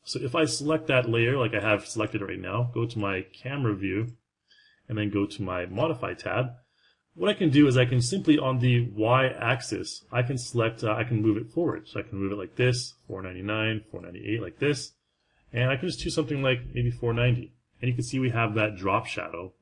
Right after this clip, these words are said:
in the background that creates automatically. We can do, uh, four ninety-five if we want that to be smaller. I think maybe a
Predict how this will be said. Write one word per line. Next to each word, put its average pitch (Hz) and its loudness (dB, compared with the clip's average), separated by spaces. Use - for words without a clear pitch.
in 90 -10
the 101 -2
background 101 -4
that - -16
creates 90 -8
automatically. 98 -2
We - -16
can 92 -10
do, 90 -4
uh, 87 -2
four 92 -6
ninety-five 101 -2
if 95 -10
we 95 -12
want 98 -6
that 98 -4
to 101 -12
be 90 -14
smaller. 127 0
I - -12
think 92 -12
maybe 90 -8
a 85 -8